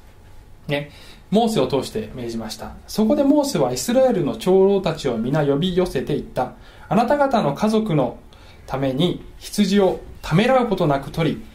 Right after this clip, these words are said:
杉越の生贄としてほふりなさい。ヒソプの一束を取って」、ヒソプっていうのは植物の種類ですね。「一束を取って、えー、鉢の中の、えー、血を浸し、えー、その鉢の中の血を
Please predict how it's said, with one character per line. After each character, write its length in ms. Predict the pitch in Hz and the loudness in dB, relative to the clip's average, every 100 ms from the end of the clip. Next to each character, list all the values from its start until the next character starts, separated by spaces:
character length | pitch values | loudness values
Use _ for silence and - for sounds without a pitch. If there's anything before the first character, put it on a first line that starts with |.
| - - - - | -20 -20 -20 -8
杉 340 | - 175 226 | -2 0 2
越 240 | 226 220 226 | 0 2 4
の 300 | 285 269 - - | 4 2 -8 -8
生 280 | 156 - 147 | -6 0 2
贄 240 | 143 139 | 2 0
と 160 | 135 143 | -2 -4
し 100 | - | -4
て 300 | - 226 - - | -4 -4 -4 -10
ほ 100 | 147 | -8
ふ 140 | 151 | -6
り 120 | 123 | -6
な 160 | 113 110 | -6 -4
さ 180 | - - | -4 -4
い。 100 | - - - - - - - | -8 -20 -20 -20 -20 -20 -12
ヒ 100 | - | -2
ソ 140 | 262 | -2
プ 160 | 240 196 | 2 0
の 80 | 151 | 0
一 200 | - 175 | 0 0
束 180 | 147 123 | 2 2
を 80 | |
取 160 | 123 131 | 0 -6
っ 40 | |
て」、 160 | - - | -8 -16
ヒ 80 | - | -4
ソ 100 | 202 | -2
プ 100 | 208 | -2
っ 20 | - | -4
て 80 | |
い 20 | 143 | -4
う 20 | |
の 60 | 110 | -4
は 60 | |
植 240 | - - 120 | -6 -8 -6
物 200 | 110 104 | -8 -10
の 80 | |
種 200 | - 127 | -12 -10
類 80 | 101 | -10
で 100 | - | -10
す 80 | - | -10
ね。 160 | 151 - - - - - | -10 -12 -20 -20 -20 -16
「一 160 | - 165 | -4 0
束 200 | 175 135 | 2 2
を 80 | |
取 160 | 127 139 | 0 -8
っ 40 | |
て、 420 | - - 175 - - - - - | -2 -2 -2 -6 -18 -20 -20 -10
え 320 | 127 120 110 110 | -8 -6 -8 -10
ー、 20 | |
鉢 440 | - 147 208 220 - - | -8 -2 -2 -2 -12 -2
の 120 | 190 | 2
中 380 | 190 190 - 127 | 2 0 0 -2
の、 300 | 135 180 - - - - - | 2 0 -2 -12 -16 -16 -10
え 80 | |
ー、 60 | 123 | -8
血 220 | - 170 | -4 0
を 240 | 165 - - - - - - | 2 0 -4 -16 -16 -14 -12
浸 220 | - 180 | -4 -2
し、 220 | - 110 - - - - - - - - - - - - - - - - | -2 -6 -8 -12 -14 -12 -14 -14 -14 -12 -14 -10 -10 -10 -12 -12 -12 -10
え 180 | 123 123 | -8 -6
ー、 40 | - | 0
そ 120 | 185 | 2
の 80 | 214 | 2
鉢 260 | 220 226 | 2 2
の 100 | 226 | 2
中 280 | 226 220 151 | 2 2 2
の 260 | 170 175 - | 2 2 -2
血 260 | - 151 156 | -2 4 4
を 200 | 175 | 4